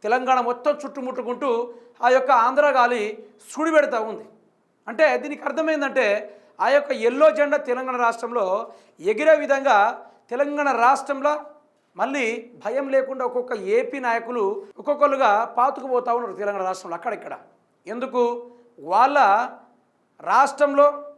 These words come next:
వాళ్ళ నియోజకవర్గాలు వాళ్ళు అభివృద్ధి చేశారనే విధంగా మాట్లాడుతున్నారా? లేకుంటే తెలంగాణ రేవంత్ రెడ్డి విచ్చలవిడిగా అందరికీ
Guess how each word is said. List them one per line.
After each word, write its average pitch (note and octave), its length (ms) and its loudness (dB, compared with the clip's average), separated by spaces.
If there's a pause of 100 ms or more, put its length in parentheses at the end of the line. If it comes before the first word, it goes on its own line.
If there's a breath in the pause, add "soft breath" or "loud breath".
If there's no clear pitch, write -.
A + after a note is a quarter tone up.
(460)
వాళ్ళ A3+ 200 2
నియోజకవర్గాలు C4 920 2 (500)
వాళ్ళు G3 200 0
అభివృద్ధి C4 380 -8
చేశారనే B3 480 0
విధంగా A3+ 260 -6
మాట్లాడుతున్నారా? G#3+ 520 -4 (540)
లేకుంటే C4+ 460 2 (800)
తెలంగాణ C#4+ 400 2 (540)
రేవంత్ C#4 320 4
రెడ్డి C#4 180 -4
విచ్చలవిడిగా C#4 480 0 (180)
అందరికీ C#4 380 0